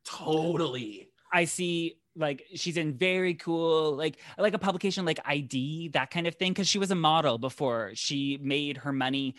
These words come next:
Speaker 2: modeling.
Speaker 1: Yeah.
Speaker 2: And, uh, I think probably has spent some of it, uh, making sure that the music that she is making is done right. It doesn't feel to me entirely funded by a record label.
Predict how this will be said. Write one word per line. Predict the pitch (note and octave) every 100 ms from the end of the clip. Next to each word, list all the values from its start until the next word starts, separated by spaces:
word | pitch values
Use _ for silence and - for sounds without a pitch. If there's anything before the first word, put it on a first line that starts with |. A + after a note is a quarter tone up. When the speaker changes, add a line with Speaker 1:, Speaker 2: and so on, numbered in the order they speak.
| - -
Speaker 2:
modeling. | C#3 B2+ A#2 B2 F#3+ - - - -
Speaker 1:
Yeah. | C#3+ C3+
Speaker 2:
And, | C3+ C3 C3+ C#3 D3 D#3
uh, | C3 C3 B2+
I | C#3 C#3
think | C3 F3 F3 -
probably | - E3+ D#3+ C3
has | A2+
spent | - B2+ C3+ -
some | - F#3
of | F#3+
it, | G#3+ G#3+ - - _
uh, | C#3 C3+ B2 B2 D3 _ _ _ _ F#3
making | D3 C#3 - C#3+
sure | C3+ C3+ B2
that | A#2+ A#2+ A2+ - - E3+
the | A2 A#2 A#2+ C3+
music | B2+ B2 B2 B2+
that | C3+ A#2
she | C3 B2 A#2+
is | G#2+
making | A#2 - A#2+
is | F#2+ B2+
done | B2 A2+
right. | A2+ C3+ F#3+ - -
It | C#3+ C#3
doesn't | D#3 F3+
feel | - - D3 C#3+ C3+
to | C3+
me | C3
entirely | A#2+ A2+ - A#2+ B2 B2+
funded | A#2+ _ A#2+ A2+ A#2 A2+ G#2+
by | A2+
a | A2+ A2
record | A2 A2+ F#3 F#3
label. | E3+ F3+ F#3 G#3 A3 A3+